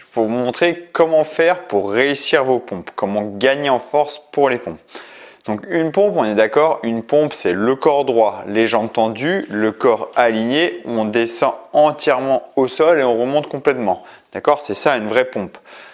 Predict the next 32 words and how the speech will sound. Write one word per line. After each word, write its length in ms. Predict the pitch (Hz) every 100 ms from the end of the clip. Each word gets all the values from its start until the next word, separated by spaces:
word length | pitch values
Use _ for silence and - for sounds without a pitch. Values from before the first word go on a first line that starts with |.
| _ _
D'accord ? 360 | - 165 180 -
Donc 140 | 98
je 60 | 101
vous 40 |
montre 360 | 107 160 208 - - - - -
une 160 | 110 113
pompe, 320 | 123 190 196 - - - - _
hein, 260 | 113 151 160
c'est 280 | - 107 - - - - - _ -
les 220 | - 131
mains 320 | 139 151 135 -
au 80 | 131
moins 200 | 135 135
largeur 380 | 127 120 120
épaule, 440 | 117 - 180 208 208 - -
les 220 | 131 147 143
jambes 280 | 147 139 127 -
tendues, 440 | 147 139 147 139 - _ _ -
les 100 | 120
talons 260 | 135 123
en 80 | 117
arrière, 560 | 107 113 143 202 208 - _ -
le 120 | 123
corps 240 | 131 107
droit, 180 | 117 151
la 140 | 127
tête 240 | 117 123 120
éloignée 600 | 135 123 120 117 117 - -
des 220 | 120 110
épaules, 400 | 104 160 185 202 - - _ -
je 160 | 127
descends 720 | 135 147 143 - 151 131 -